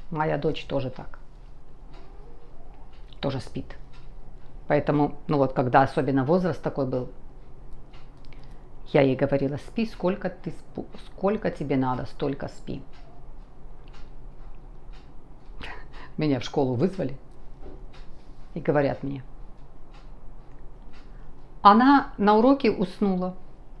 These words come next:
вчера, потом было три дня назад уснула на уроке.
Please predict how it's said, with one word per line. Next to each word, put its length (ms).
вчера, 720
потом 340
было 200
три 200
дня 180
назад 360
уснула 400
на 160
уроке. 440